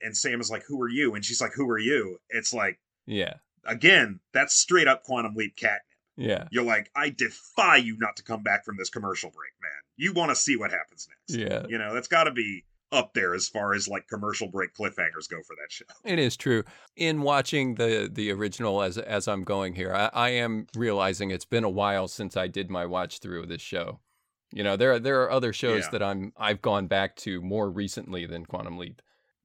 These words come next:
Speaker 1: Sure.
Speaker 2: So going through these episodes, watching them again, it's a good journey.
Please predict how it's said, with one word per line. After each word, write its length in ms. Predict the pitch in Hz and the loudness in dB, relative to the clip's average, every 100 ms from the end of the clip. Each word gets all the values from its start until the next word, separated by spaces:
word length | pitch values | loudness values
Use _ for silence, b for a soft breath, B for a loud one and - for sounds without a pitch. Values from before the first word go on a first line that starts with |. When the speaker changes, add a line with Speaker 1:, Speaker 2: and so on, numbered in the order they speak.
| - | -12
Speaker 1:
Sure. 180 | - - | -10 -4
Speaker 2:
So 220 | 131 101 | -2 0
going 300 | 120 123 123 | 0 -2 -2
through 180 | - 127 | -4 -4
these 220 | 117 104 | -4 -4
episodes, 480 | 113 - 123 117 107 | -4 -4 -4 -4 -2
watching 300 | 107 107 123 | 0 0 -4
them 100 | 110 | -6
again, 400 | 101 104 107 104 _ - | -2 -2 -2 -6 _ -8
it's 120 | - | -4
a 40 | |
good 200 | 127 117 | -2 -2
journey. 380 | 110 113 101 156 | -2 -4 -4 -8